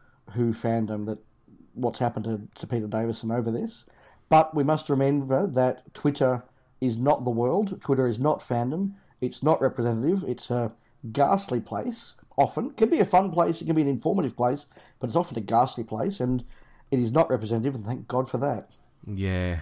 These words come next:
Speaker 2: we, we try and be pretty selective, I think, with who we follow and who we talk to on Twitter, and it's generally quite all right,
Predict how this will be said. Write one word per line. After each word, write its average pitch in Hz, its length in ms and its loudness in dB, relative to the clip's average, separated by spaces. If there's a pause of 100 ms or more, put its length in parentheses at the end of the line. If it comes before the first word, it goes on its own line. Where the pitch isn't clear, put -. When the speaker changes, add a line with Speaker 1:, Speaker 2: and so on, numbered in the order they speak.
Speaker 2:
we, 113 200 -2
we 123 200 -2
try 113 280 2
and 92 220 -2 (120)
be 101 100 -2
pretty 95 220 0
selective, 92 460 -4
I 87 60 0
think, 87 200 -4
with 90 120 -4
who 92 140 0
we 87 120 0
follow 87 420 0
and 85 80 0
who 98 120 2
we 87 100 -2
talk 92 320 -4
to 90 160 -2
on 85 100 -2
Twitter, 92 300 -4
and 90 100 -4
it's - 140 -8
generally 160 580 -2 (300)
quite 139 300 4
all 120 120 4
right, 104 340 4